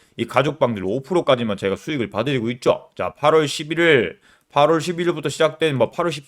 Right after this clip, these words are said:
뭐 지금 시월 사 일까지 제가 이렇게 드렸는데, 자, 오프로 달성, 오프로 달성, 오프로 달성, 오프로 달성, 달성, 달성, 달성, 달성. 지금 수익률 엄청나게 좋습니다. 그래서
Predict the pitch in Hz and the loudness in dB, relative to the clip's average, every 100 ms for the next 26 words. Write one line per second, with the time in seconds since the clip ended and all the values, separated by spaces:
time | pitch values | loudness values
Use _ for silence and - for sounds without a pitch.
0 | - 127 101 95 - 107 101 - 185 185 | -14 -2 2 2 -2 -8 -8 -6 -2 0
1 | 160 120 143 156 139 120 110 110 - 170 | 0 4 2 4 2 2 -2 -2 -4 -2
2 | 139 95 131 120 - _ _ 131 120 175 | -2 0 0 -2 -4 _ _ 2 4 2
3 | 175 202 160 151 147 156 123 131 175 156 | 2 2 6 6 6 0 -2 -4 0 2
4 | 139 135 120 135 156 143 117 127 117 107 | 2 0 -4 -4 -6 0 0 0 -10 -10
5 | 135 117 123 180 - - - 127 95 90 | -12 -4 -2 0 -4 -6 -4 -4 -6 -4
6 | 247 254 95 120 135 110 98 131 - 101 | -4 -2 -6 -4 -2 -4 0 0 0 -10
7 | - 120 147 104 - 190 156 95 107 - | -14 -6 -4 -4 -6 -6 -6 -6 -8 -8
8 | 170 107 - 131 - 165 95 71 90 147 | -6 -6 -8 -10 -8 -6 -6 -6 -4 4
9 | 151 95 | 4 4